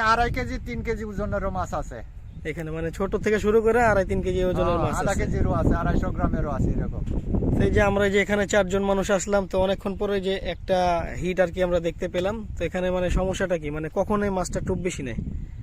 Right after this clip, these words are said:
Speaker 1: এইটা তো মনে করেন যে কোন সময় যে নেয়, এটা তো আমি কইতে পারি না। আমি সকালে কাউন দেই, এই কায় মাছ, সব মাছ আয়া দলা হয় কায়।
Speaker 2: কি খাওয়ান মাছেরে?
Speaker 1: এই যে মাছের কাউন গুড়ি।
Speaker 2: ও, গুডি ফিট যেটা?
Speaker 1: হ্যাঁ, হ্যাঁ, হ্যাঁ।
Speaker 2: হ্যাঁ, গুডি ফিট খান। এমনি আগে পরে এখানে কি বর্ষি দিয়ে কেউ মাছ মারছিল?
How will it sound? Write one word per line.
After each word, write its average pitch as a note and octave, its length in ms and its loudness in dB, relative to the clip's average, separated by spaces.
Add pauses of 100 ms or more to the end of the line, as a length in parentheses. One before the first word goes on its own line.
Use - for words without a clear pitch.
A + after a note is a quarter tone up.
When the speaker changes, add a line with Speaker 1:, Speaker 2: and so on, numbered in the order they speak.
(580)
Speaker 1:
এইটা F3 240 0 (120)
তো G3 60 0 (140)
মনে G#3 220 -2
করেন G3 220 0
যে F#3+ 40 -4 (100)
কোন G3 100 -6 (120)
সময় G3+ 280 -4
যে G3+ 160 0
নেয়, F#3 180 -4
এটা F3 180 -4
তো - 100 -4
আমি F3 160 -8
কইতে F#3 200 -8
পারি A3 160 -6
না। B3+ 120 -4
আমি G3+ 200 -6
সকালে G3 280 -2 (120)
কাউন A3 200 0 (100)
দেই, A#3+ 140 0 (360)
এই F#3+ 60 -4 (120)
কায় E3 200 2 (120)
মাছ, D#3 160 0 (140)
সব F3+ 140 -2 (100)
মাছ E3 120 0 (100)
আয়া D#3 200 0
দলা D#3 220 2
হয় B2 180 -6
কায়। - 160 0 (120)
Speaker 2:
কি G#3+ 160 2
খাওয়ান F3+ 300 4
মাছেরে? F3+ 300 -2 (520)
Speaker 1:
এই G#3 120 -4
যে A#3+ 140 -6
মাছের A3 340 -4
কাউন G#3+ 160 -2 (100)
গুড়ি। G#3 200 -6 (720)
Speaker 2:
ও, - 20 -10 (160)
গুডি F3+ 240 -2
ফিট G3+ 200 0
যেটা? E3+ 180 2 (220)
Speaker 1:
হ্যাঁ, D#3+ 180 -4
হ্যাঁ, D3+ 140 -8
হ্যাঁ। C3 140 -12 (300)
Speaker 2:
হ্যাঁ, C#3 180 -14
গুডি E3 220 -8
ফিট F3 140 -8
খান। F3+ 180 -4
এমনি F#3 160 0 (100)
আগে G3+ 180 2
পরে A3 180 4
এখানে G#3+ 260 2
কি A3 80 4 (520)
বর্ষি F#3+ 240 -2
দিয়ে G3+ 140 2
কেউ G3+ 160 2
মাছ F#3 180 0
মারছিল? A3 260 4